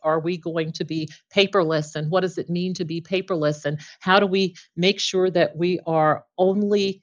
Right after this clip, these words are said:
maintaining what we need and that we're looking at retention schedules?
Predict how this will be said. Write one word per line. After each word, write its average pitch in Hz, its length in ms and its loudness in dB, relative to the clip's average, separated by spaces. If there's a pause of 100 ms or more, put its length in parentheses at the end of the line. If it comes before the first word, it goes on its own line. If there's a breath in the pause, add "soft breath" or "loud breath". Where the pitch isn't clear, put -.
(120)
maintaining 185 760 -2
what 165 220 -2
we 170 160 -2
need 160 420 -2
and 151 160 -2
that 147 140 -6
we're 170 80 -6
looking 180 340 -2
at 147 100 -2
retention 185 540 -4
schedules? 156 720 -2